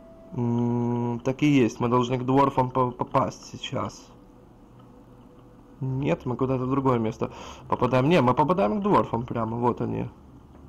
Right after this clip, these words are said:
Да. Отлично. То есть шорткат мы небольшой открыли.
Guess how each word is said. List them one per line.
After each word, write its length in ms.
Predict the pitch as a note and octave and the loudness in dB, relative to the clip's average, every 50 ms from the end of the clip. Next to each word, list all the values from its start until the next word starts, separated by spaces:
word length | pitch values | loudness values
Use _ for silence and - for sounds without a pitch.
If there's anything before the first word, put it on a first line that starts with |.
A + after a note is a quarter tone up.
| - - - - - - | -20 -20 -20 -20 -14 -10
Да. 400 | A#2+ A2+ A2+ A#2 A2+ A2+ B2 A#2+ - - - - - - - - - - - - - - - - - | -8 -6 -2 -2 -2 -2 -4 -6 -12 -18 -20 -20 -20 -20 -20 -20 -20 -20 -20 -20 -20 -20 -20 -18 -12
Отлично. 800 | - - - - A#2+ B2 A#2+ A2+ - - - C#3+ D#3 E3+ F#3+ F#3+ - - - - - - - - - - - - - - - - - - - - - - - - - - - - - - - - - - - - - - - - - - - | -12 -12 -8 -4 0 0 0 0 -2 -2 -2 0 2 2 0 0 -4 -12 -18 -16 -14 -14 -14 -14 -14 -16 -14 -14 -14 -14 -14 -20 -20 -20 -20 -20 -20 -20 -20 -20 -20 -20 -20 -20 -20 -20 -20 -20 -20 -20 -20 -20 -20 -20 -20 -20 -20 -6 -2
То 60 | A#2+ | 0
есть 260 | B2 A#2+ - - - - | 0 0 -2 -6 -8 -2
шорткат 480 | - F3 F3+ F3 - - G3 G3+ G3 | 2 2 2 2 2 4 2 4 4
мы 420 | F3+ F#3 F3+ F3+ F3+ F3 F3 E3+ E3 | 4 4 4 6 6 6 4 4 4
небольшой 480 | E3 D#3+ D#3+ D#3+ D3+ - - F3 D#3+ D3 | 2 2 2 0 0 0 0 0 0 0
открыли. 640 | C#3 C#3+ - - E3+ D3 B2 A2 G2 F#2+ F#2 A2+ | 0 -4 -2 0 2 4 4 4 2 0 0 -2